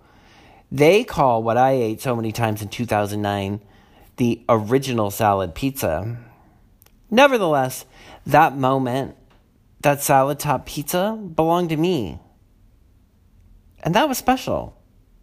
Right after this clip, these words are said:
And moreover, no amount of internet hate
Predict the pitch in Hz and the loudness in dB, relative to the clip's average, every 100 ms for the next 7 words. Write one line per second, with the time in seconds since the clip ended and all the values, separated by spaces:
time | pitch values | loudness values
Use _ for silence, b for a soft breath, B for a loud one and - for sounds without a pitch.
0 | _ _ _ _ _ _ - 185 208 233 | _ _ _ _ _ _ -4 0 2 2
1 | 285 226 196 196 196 b b b _ 156 | 0 0 -2 -4 -10 b b b _ -2
2 | 180 220 269 233 190 143 110 127 131 120 | 2 4 4 2 2 0 -2 -2 -2 -2
3 | 107 127 113 - | -2 -4 -4 -6